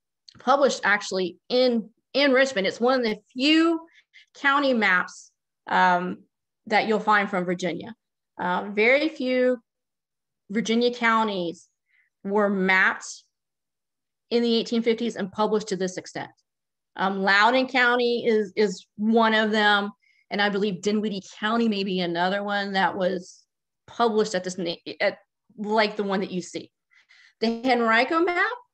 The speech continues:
was highly sought after by the Union and the Confederates. In fact, when you look at the earlier, and when you look at maps produced for the, um, uh, for the campaign into Richmond,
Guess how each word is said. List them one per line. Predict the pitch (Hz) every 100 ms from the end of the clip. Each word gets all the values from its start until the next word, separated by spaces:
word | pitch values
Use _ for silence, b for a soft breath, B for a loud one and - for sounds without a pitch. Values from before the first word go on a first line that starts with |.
| _
was | 202 185 196 190 - _
highly | - 254 330 349 339 294
sought | - 233 214 196
after | 170 175 - 202 - - _ _ _
by | 208 226
the | 233
Union | 226 220 220 214 214 277 - _
and | 196 208
the |
Confederates. | 202 208 185 170 - - - _ b b b
In | 214
fact, | 208 214 208
when | 214
you | 214 214
look | 226 254 -
at | 214 208 202 -
the | 208 214 202 -
earlier, | 233 240 240 208 -
and | - 202
when | 208
you | 226
look | 220
at | 247 226
maps | 220 208
produced | - 226 220 214 -
for | - 240 233 220
the, | 202 202 196
um, | 196 196 185 175 202 _ _ _ _ _ _ _ _ _ - b b b b b b _
uh, | - 180 - - - - - _
for | 220 214
the | 202 190 180
campaign | 233 214 226 220 226
into | 214 208
Richmond, | 185 208 - 254 247